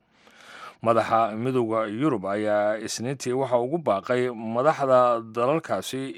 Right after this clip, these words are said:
in ay isugu yimaadaan kulan degdeg ah si ay uga hortagaan shiddada muhaajiriinta. Dooni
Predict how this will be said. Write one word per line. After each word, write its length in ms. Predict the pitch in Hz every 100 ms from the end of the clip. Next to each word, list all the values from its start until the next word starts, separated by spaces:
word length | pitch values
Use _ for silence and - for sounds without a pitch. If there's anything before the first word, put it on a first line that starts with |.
| 208
in 160 | 156 -
ay 160 | 147 135
isugu 320 | - 151 180
yimaadaan 400 | 147 135 151 139
kulan 260 | 175 165 143
degdeg 380 | 175 117 98 107
ah 160 | 113 - - - -
si 140 | 190
ay 60 | 185
uga 160 | 196 170
hortagaan 500 | - 156 156 120 123
shiddada 400 | - 123 147 139
muhaajiriinta. 840 | 127 120 120 123 143 143 101 - - _ - - - _ -
Dooni 260 | 101 104